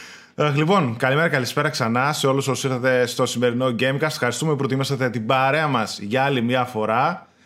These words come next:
Να θυμίσω ότι είμαστε παντού, πέρα από το YouTube που μας βλέπετε τώρα κονσέρβα, είτε μας βλέπετε live και θα μας βλέπετε live, ε, υπάρχουμε και στις μεγαλύτερες υπηρεσίες podcast, με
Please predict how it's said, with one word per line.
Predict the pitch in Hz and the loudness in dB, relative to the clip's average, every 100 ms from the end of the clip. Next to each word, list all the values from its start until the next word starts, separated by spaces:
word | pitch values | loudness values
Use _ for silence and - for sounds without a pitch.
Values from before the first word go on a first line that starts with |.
| _ _ _ _ | _ _ _ _
Να | 151 | -2
θυμίσω | 147 160 208 - 143 110 - | 0 2 2 2 2 0 0
ότι | 139 135 160 156 156 156 147 143 | -2 0 2 2 2 2 0 0
είμαστε | 175 185 160 | 0 0 0
παντού, | 127 110 131 170 170 | 0 0 2 0 0
πέρα | 170 | 0
από | 160 | 2
το | 147 | 0
YouTube | 131 | -2
που | 127 151 | -2 0
μας | 139 | 0
βλέπετε | 117 143 139 120 | 0 0 0 0
τώρα | 139 135 | 0 2
κονσέρβα, | 120 117 135 127 123 127 | 0 0 0 2 2 0
είτε | 135 127 | 0 0
μας | 123 | 0
βλέπετε | 113 127 120 117 | 0 0 0 0
live | 120 127 123 | 2 2 0
και | 107 113 | -2 -4
θα | 120 | -2
μας | 113 | -2
βλέπετε | 107 123 113 113 | 0 -2 0 0
live, | 117 117 104 - - - - _ | 0 0 -4 -12 -20 -20 -20 _
ε, | 127 131 | -2 -2
υπάρχουμε | 123 156 160 160 | 0 0 0 0
και | 156 151 | 0 -2
στις | 147 139 | -2 -4
μεγαλύτερες | 135 127 156 156 - | -2 0 0 0 -4
υπηρεσίες | - 131 120 147 135 - | -4 -2 -2 0 -2 0
podcast, | 139 135 - 160 175 - _ _ | 0 0 0 -2 -2 -12 _ _
με | - 151 151 147 147 135 | -8 -2 0 0 -2 -4